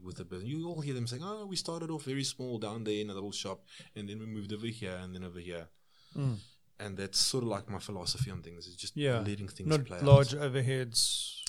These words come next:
Speaker 1: Exactly.
Speaker 2: Lots of
Speaker 1: Because
Speaker 2: money
Speaker 1: a lot of
Speaker 2: tied up
Speaker 1: guys
Speaker 2: in
Speaker 1: showboat.
Speaker 2: stock. Yeah.
Speaker 1: They showboat. They go buy things for their shop, you know, like, um, ornaments that'll cost thirty K to put in a corner just to say, "Hey, look at my ornament," and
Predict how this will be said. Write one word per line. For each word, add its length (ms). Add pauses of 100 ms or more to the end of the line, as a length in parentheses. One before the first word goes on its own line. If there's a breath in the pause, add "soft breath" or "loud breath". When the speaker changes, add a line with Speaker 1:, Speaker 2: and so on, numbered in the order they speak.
Speaker 1:
Exactly. 560 (220)
Speaker 2:
Lots 300
of 80
Speaker 1:
Because 260
Speaker 2:
money 60
Speaker 1:
a 40
lot 100
of 140
Speaker 2:
tied 40
up 60
Speaker 1:
guys 120
Speaker 2:
in 60 (100)
Speaker 1:
showboat. 40
Speaker 2:
stock. 380 (400)
Yeah. 300
Speaker 1:
They 80
showboat. 420 (220 loud breath)
They 100
go 120
buy 180
things 280
for 100
their 120
shop, 280
you 80
know, 120
like, 220 (400 loud breath)
um, 280 (300)
ornaments 580
that'll 240
cost 340
thirty 220
K 240
to 120
put 200
in 80
a 60
corner 580 (400 soft breath)
just 200
to 60
say, 160
"Hey, 180
look 200
at 100
my 100
ornament," 640
and 100